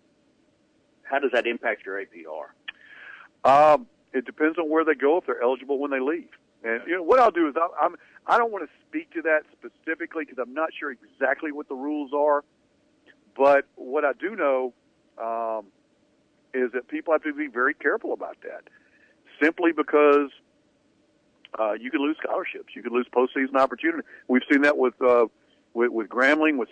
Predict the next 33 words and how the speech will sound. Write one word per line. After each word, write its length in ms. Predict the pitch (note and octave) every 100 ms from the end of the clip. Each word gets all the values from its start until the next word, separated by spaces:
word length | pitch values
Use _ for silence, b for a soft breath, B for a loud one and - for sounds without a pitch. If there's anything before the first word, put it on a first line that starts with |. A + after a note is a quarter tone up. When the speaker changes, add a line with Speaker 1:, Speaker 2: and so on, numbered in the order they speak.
| -
Speaker 2:
Sou-, 160 | C#3
we 140 | C#3+ B2+
saw 100 | E3
it 80 | C#3+
with 100 | - C#3
Southern 360 | F3 E3+ G2 _ _ _ -
the 60 | A#2+
last 200 | C#3 -
couple 180 | C3+
of 60 | B2+
years 220 | D3 G#3
in 60 | A#2
the 60 | A#2
men's 180 | B2+
basketball 440 | A2+ C#3+ - A#2+ F#2+
tournament. 320 | - F#3 A3+
Speaker 1:
Yeah, 100 | D#3+
but 120 | D#3
it, 80 | C3+ _ _
to 80 | D#3 D#3+
me, 160 | B3 C#3+
the 140 | D#3+
N 100 | G#3
C 80 | G3
A 40 |
A 20 | F#3
is 60 | D3
not 160 | D#3
making 300 | C3 C#3+ C#3+
the 80 | A#2
distinction 580 | G2+ G2 - C3 - C3
between 500 | G#2 _ G#2+ G2+ F2+ -
disciplinary 840 | C3+ - - C3 C3 C3 B2+ A#2+